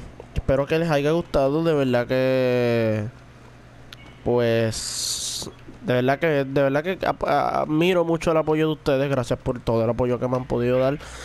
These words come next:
durante este, todos estos días, que he tenido bastante problemas porque a veces no me quieren subir los videos por alguna razón. Pero nada, mi gente, de verdad que muchísimas gracias por todo el apoyo que ustedes me han demostrado.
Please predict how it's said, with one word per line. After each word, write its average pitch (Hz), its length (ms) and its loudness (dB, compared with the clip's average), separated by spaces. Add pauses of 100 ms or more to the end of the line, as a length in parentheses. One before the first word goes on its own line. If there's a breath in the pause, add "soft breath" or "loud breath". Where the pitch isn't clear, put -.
(280 loud breath)
durante 160 520 2
este, 160 720 2
todos 156 160 0
estos 160 220 -2
días, 151 380 2 (500 loud breath)
que 151 120 2
he 143 40 2
tenido 160 280 0
bastante 156 380 0
problemas 180 460 0
porque 180 240 -2
a 151 40 4
veces 143 240 0
no 147 120 0
me 147 100 -2
quieren 147 220 0
subir 143 240 0
los 135 160 0
videos 131 220 0
por 135 140 0
alguna 117 280 -2
razón. 107 300 -2 (460 loud breath)
Pero 120 200 0
nada, 110 200 0
mi 110 80 -2
gente, 143 240 -2
de 127 80 0
verdad 117 240 0
que 123 80 -2
muchísimas 117 880 -2
gracias - 260 -2
por 117 240 -2 (200)
todo 160 240 4
el 143 60 0
apoyo 127 280 0
que 120 80 -6
ustedes 120 300 -2
me 117 100 -2
han 113 140 -2
demostrado. 127 580 -2